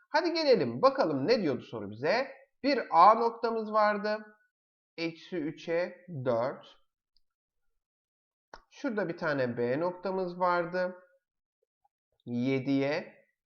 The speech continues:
on. Şimdi bunlara eşit uzaklıktaki noktadan bahsediyorduk.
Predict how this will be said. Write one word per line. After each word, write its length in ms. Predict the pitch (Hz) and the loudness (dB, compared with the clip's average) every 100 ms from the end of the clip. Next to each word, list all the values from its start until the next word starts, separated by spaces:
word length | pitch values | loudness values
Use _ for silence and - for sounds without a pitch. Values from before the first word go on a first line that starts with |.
| _ | _
on. 320 | 131 - - _ _ _ _ _ _ _ | -6 -6 -16 _ _ _ _ _ _ _
Şimdi 320 | - 339 247 | -2 0 2
bunlara 320 | 226 285 277 285 277 | 0 2 4 4 2
eşit 340 | 208 320 330 | -6 -6 -6
uzaklıktaki 880 | 247 226 220 220 220 - 226 220 226 | -6 -2 -2 -2 -8 -4 -4 -2 -2
noktadan 640 | 214 208 220 196 202 185 139 | -2 -2 -4 2 2 2 0
bahsediyorduk. 680 | 123 - 110 107 98 - | -2 -4 -10 -8 -10 -14